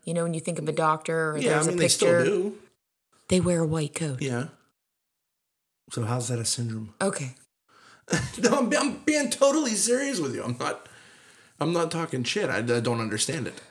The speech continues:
Speaker 1: Well, I don't know how to better explain it to you, and I don't know why you've never heard of that, and I'm
Speaker 2: I
Speaker 1: still
Speaker 2: haven't.
Speaker 1: confused that you've, I don't know if it's a s-, probably not a syndrome, but it's a
Speaker 2: It,
Speaker 1: fear.
Speaker 2: it ver-, it very well might be. It, just because I've never heard of it doesn't mean it's, it's not a thing.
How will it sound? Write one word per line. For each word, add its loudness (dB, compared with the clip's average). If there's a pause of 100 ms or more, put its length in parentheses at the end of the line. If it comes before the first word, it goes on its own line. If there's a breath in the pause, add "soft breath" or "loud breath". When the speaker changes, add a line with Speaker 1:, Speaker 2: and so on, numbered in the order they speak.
(120)
Speaker 1:
Well, 6
I 8
don't 6
know 2
how -2
to 0
better 2
explain 4
it -2
to -2
you, -6
and -2
I 2
don't 0
know -4
why 0
you've -2
never -4
heard -2
of -2
that, 0
and -2
I'm -2
Speaker 2:
I 2
Speaker 1:
still 8 (100)
Speaker 2:
haven't. -4
Speaker 1:
confused -2
that -2
you've, -6 (2000)
I 8
don't 4
know 8
if 2
it's 6
a 10
s-, 6
probably 4
not 6
a 8
syndrome, 8
but 10
it's 10
a 4
Speaker 2:
It, -2
Speaker 1:
fear. 8
Speaker 2:
it 4
ver-, 4 (140)
it 0
very -4
well 0
might 2
be. 0
It, -2
just -4
because 0
I've -2
never -2
heard -2
of -8
it -8
doesn't -4
mean -4
it's, -6
it's -4
not -2
a -6
thing. -4